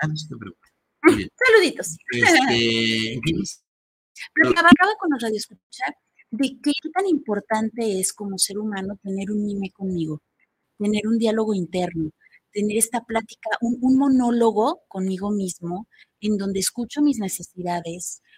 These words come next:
Speaker 2: en donde puedo callar a todo el mundo y poder escucharme a mí, el poder darme el gusto, el poder saber,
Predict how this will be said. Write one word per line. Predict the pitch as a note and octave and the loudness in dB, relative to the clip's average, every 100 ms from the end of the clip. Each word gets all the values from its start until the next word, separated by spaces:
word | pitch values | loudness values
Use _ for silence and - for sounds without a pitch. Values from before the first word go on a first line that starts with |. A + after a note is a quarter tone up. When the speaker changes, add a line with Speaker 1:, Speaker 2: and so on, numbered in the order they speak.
| _ | _
Speaker 2:
en | G3+ G#3 G3 | -8 -8 -6
donde | G3+ G3 G3 G3 | -6 -4 -4 -2
puedo | A#3+ C4 E4 | -2 -2 -2
callar | B3 F#3+ G#3+ G#3+ A3+ A3+ | -2 -2 -2 -2 -2 -6
a | G#3 | -12
todo | G3+ G#3+ G#3+ A3 | -8 -6 -4 -4
el | A3 | -4
mundo | G#3 G3+ G3 G3+ B3 | -4 -6 -6 -6 -8
y | G#3+ | -14
poder | - G3+ | -8 -6
escucharme | G#3+ - _ - F#3+ G3 G#3 A3 - | -4 -6 _ -12 -8 -6 -8 -10 -8
a | F3+ | -6
mí, | F3 E3+ - _ _ _ _ | -4 -6 -10 _ _ _ _
el | - F#3+ | -10 -4
poder | G#3 G3 G#3 | -2 -2 -2
darme | A3+ A3+ A3+ | -2 0 -2
el | G#3+ | -4
gusto, | G3+ F#3+ - F3 | -4 -4 -6 -6
el | F3 | -8
poder | - F#3+ G3 G#3 G3+ | -8 -8 -6 -6 -6
saber, | - G#3 G#3 G#3 | -6 -4 -4 -4